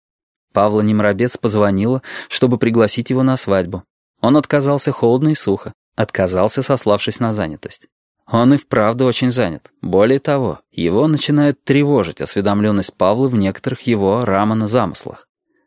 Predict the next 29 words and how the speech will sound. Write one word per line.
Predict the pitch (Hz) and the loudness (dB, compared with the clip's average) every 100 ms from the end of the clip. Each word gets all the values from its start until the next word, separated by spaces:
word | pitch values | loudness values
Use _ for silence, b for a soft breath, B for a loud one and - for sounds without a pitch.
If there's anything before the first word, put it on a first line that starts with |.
| _ | _
Когда | - 107 117 131 | -2 0 4 2
он | 123 | 2
выкладывал | 123 131 123 120 | 2 0 2 0
Павле | 113 127 120 | -2 -2 -2
концепцию, | 113 113 107 156 165 - - B B B B B | -2 -2 -2 -4 -6 -8 -12 B B B B B
он | 175 165 | 0 2
никак | 175 - 165 - | 2 2 0 0
не | 90 | -4
рассчитывал, | 85 - - 139 113 92 | -4 -4 -6 -2 -2 -2
что | - - | -4 -2
она | 95 104 131 | 0 0 -2
станет | - 104 117 113 | 0 0 0 -2
пересказывать | 98 95 - 104 104 104 - | -4 -4 0 0 2 -2 -2
ее | 101 104 | -2 0
мужу | 98 98 90 80 - _ _ _ | 0 -2 -4 -8 -16 _ _ _
на | 123 123 104 | -8 -2 0
супружеском | - 101 - 87 78 - - 123 | 0 -2 -4 -6 -4 -6 0 0
ложе. | 101 92 76 - _ _ _ _ _ _ _ _ _ - | 2 0 -4 -12 _ _ _ _ _ _ _ _ _ -2
«Ерунда», | 104 110 123 123 123 - B B B B | 2 4 4 4 2 0 B B B B
оборвал | 101 95 92 90 | -2 2 2 2
он | 87 | 0
сам | - 92 | -2 -4
себя. | 82 82 82 - b b b b | -4 -6 -8 -12 b b b b
Супружеское | - - 190 165 - 131 | -8 0 2 2 2 4
ложе | 120 170 120 | 4 4 0
существует | - 98 110 - 87 | -2 -4 -6 -4 -4
совсем | - 82 - 160 | -2 -2 0 0
для | 104 | 2
другого, | 101 101 104 139 123 | 2 0 2 4 2